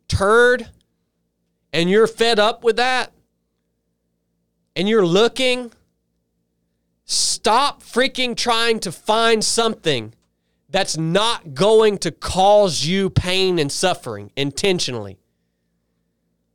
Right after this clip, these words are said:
Because you're just gonna keep spinning your wheels and you're just gonna keep spending your money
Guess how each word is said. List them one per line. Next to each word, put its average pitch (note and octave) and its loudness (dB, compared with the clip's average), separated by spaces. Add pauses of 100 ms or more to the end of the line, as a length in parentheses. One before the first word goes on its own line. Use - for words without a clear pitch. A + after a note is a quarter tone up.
(120)
Because E3+ 0
you're F#3+ 0
just G#3 0
gonna A3 2
keep G#3+ -6
spinning B3 -2
your A3+ -2
wheels F3+ 2 (320)
and F#3 -2
you're F#3+ 2
just G#3 0
gonna A3 0
keep G#3+ -6
spending B3+ 0
your B3 2
money G#3+ 0